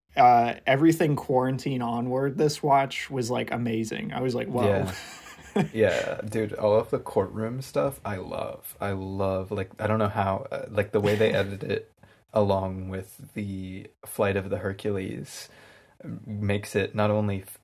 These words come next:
Speaker 2: you know, condenses the story in a way that it needed, but they tie the two emotional, like, breakthroughs together with that.
Speaker 1: Right?
Speaker 2: It's so good.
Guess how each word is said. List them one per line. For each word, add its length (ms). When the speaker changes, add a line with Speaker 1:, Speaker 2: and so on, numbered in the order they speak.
Speaker 2:
you 160
know, 200
condenses 560
the 100
story 400
in 80
a 60
way 140
that 140
it 120
needed, 520
but 300
they 200
tie 300
the 260
two 240
emotional, 520
like, 320
breakthroughs 680
together 480
with 220
that. 360
Speaker 1:
Right? 420
Speaker 2:
It's 140
so 460
good. 420